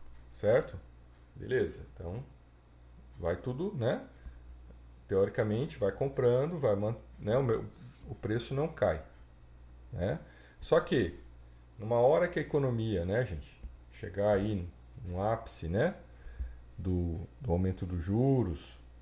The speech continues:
né, no, no ápice aí até da queda da atividade econômica, né, pessoal, nos Estados Unidos, e até, né, man-, mantida a inflação,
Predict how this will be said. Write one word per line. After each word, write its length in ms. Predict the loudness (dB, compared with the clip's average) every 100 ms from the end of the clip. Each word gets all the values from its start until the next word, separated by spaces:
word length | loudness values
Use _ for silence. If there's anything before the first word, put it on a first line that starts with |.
| -20 -18 -10
né, 360 | -2 0 2
no, 180 | 0 -2 -2
no 240 | -2 2
ápice 320 | 2 2 0
aí 140 | 2 2
até 220 | 4 4
da 100 | 2
queda 400 | 2 4 4 4
da 80 | -2
atividade 420 | -2 -2 -2 -2
econômica, 680 | -4 -4 0 2 0 -2 -4
né, 160 | -2 -2
pessoal, 300 | -6 -10 -12
nos 100 | -4
Estados 240 | -4 -2
Unidos, 400 | 0 0 -2 -6 -20 -20 -20 -20 -20 -20 -20 -20 -20 -20 -20 -20 -20 -20 -20 -6
e 220 | 0 4
até, 240 | 6 6 6
né, 440 | 4 0 4 4
man-, 260 | 4 4 2
mantida 680 | 4 4 2 -4 -2 4 4
a 40 |
inflação, 720 | 4 2 -2 2 4 4 2